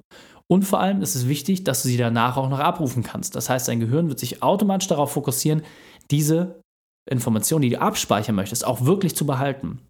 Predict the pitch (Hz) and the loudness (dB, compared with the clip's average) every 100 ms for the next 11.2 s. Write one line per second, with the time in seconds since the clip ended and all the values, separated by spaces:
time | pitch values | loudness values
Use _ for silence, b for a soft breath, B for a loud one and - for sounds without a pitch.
0 | - 147 - 151 131 131 147 180 170 156 | -6 -4 0 0 2 0 0 0 0 -2
1 | - 143 135 135 147 147 - 131 135 143 | -2 -2 0 0 0 -2 -2 -2 0 0
2 | 131 139 135 135 127 120 117 - 147 165 | -2 -2 -2 0 0 0 -2 -2 0 0
3 | 135 147 - 143 139 135 B B B 151 | 0 0 -2 0 0 -4 B B B 0
4 | 151 135 131 127 B B B 101 147 170 | 2 2 2 0 B B B 0 2 2
5 | 170 185 185 - - - 127 - - - | 2 2 0 -4 -8 -2 -2 -4 -14 -8
6 | - 87 92 - - _ - B B B | -4 0 0 -2 -8 _ -20 B B B
7 | - 135 151 147 135 127 131 127 - 131 | 0 2 4 2 0 0 -2 -2 0 2
8 | 123 127 - 113 - 135 131 117 175 185 | 2 0 0 -2 0 0 2 0 0 0
9 | 202 185 127 123 131 120 120 110 - - | 0 0 0 0 0 0 0 -2 -8 -4
10 | 113 156 170 156 156 156 147 - 143 147 | 0 2 2 0 0 -2 -2 -2 0 0
11 | 147 | -2